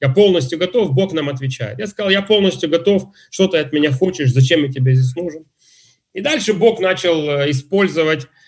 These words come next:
меня вот вместе с этой командой, э, являя различные благословения на совершенно разных духовных уровнях.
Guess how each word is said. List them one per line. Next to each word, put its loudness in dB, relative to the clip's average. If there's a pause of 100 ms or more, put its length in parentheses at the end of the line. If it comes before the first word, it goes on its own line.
(280)
меня 2
вот -4
вместе -2
с -10
этой -4
командой, -4 (380)
э, 0
являя 2
различные 0
благословения 2
на 2
совершенно 0
разных 2
духовных 0
уровнях. -4